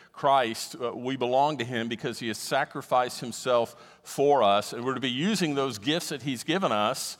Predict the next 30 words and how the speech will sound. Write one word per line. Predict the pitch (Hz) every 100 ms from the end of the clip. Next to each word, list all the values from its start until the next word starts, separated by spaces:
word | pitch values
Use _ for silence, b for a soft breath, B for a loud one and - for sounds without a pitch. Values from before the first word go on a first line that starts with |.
| B B B B
to | 131
build | 113 143 165
up | 151
the | 135
body, | 117 131 170 139 131
and | 143 185 151 131 135 B B B
we're | 127 170
to |
be | 190 175
prepared | 147 143 151 143 143
for | 139
his | 127 135 -
return | 123 - 160 160 131 120
when | 120 123
we're | 160
gonna | 170
be | 139 131 143
eternally, | 113 - 156 147 151 147 143 B B B -
uh, | 107 101
united | 110 123 123 135 151 123 113 -
with | 117 110
him, | 147 139 110
because | 107 135 113
he | 127
is | 147 160 139
going | 127 147 135 110 110 - B B
to | - 113
return | 113 147 127 113
for | 95
us. | 65 60 - -